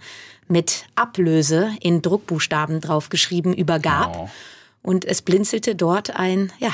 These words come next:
Speaker 1: lilafarbener Schein, äh, fünfhundert Euro. Nee, ich glaube, es waren fünfhundert-Euro-Scheine. Und er wollte mir diesen Traum ermöglichen. Und das ist so, da kriegt man, glaube ich, ein ganz gutes Gefühl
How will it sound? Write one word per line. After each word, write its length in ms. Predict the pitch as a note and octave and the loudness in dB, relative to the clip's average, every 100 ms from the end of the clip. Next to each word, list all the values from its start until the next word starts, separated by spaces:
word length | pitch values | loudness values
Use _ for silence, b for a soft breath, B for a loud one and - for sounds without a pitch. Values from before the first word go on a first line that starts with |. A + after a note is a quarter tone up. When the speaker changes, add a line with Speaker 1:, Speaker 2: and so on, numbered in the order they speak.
| - | -4
Speaker 1:
lilafarbener 600 | F3+ F#3 F3+ F3+ F3+ F3+ | 0 2 2 0 0 2
Schein, 420 | E3+ D#3+ D#3 G#3+ C4 B F3+ | 2 0 0 -4 -6 B -14
äh, 160 | F3+ | -12
fünfhundert 440 | - F#3 G3 F3+ F3+ | -8 -4 -2 -2 0
Euro. 240 | F3 G#3 | 0 4
Nee, 100 | A3+ | 4
ich 80 | - | 4
glaube, 160 | F#3+ | 0
es 60 | F#3+ | 0
waren 140 | F#3 | 0
fünfhundert-Euro-Scheine. 1120 | F3+ D#4 E4 - A#3 - - D3 - D#3 G3 B3 B B B | 0 0 -2 0 0 2 -2 -2 0 2 2 0 B B B
Und 180 | - G3+ | 0 0
er 380 | G#3 G3 G3 F3+ | 2 2 2 2
wollte 180 | G3 A3 | 0 2
mir 120 | G#3+ | 0
diesen 200 | G#3 G3+ | 0 -2
Traum 360 | - G#3 G#3+ G#3 - - | 0 0 0 -4 -10 2
ermöglichen. 580 | G3+ C4+ F3+ - D#3 - B B B B F3+ | 2 4 -2 -6 -10 -10 B B B B 0
Und 340 | F3 F3 F3 | 2 2 0
das 140 | F3+ | 0
ist 160 | - - | 2 2
so, 180 | A3 G#3 | 4 4
da 140 | G3 | 4
kriegt 200 | - A3+ | -2 -6
man, 120 | A3+ | -4
glaube 160 | G3+ G3 | 0 0
ich, 100 | G3+ | 0
ein 100 | F#3+ | 0
ganz 220 | G3 F#3+ | 0 0
gutes 300 | G#3+ G3+ G3+ | 0 0 0
Gefühl 500 | G3 - A3 E3 - | -2 2 2 2 0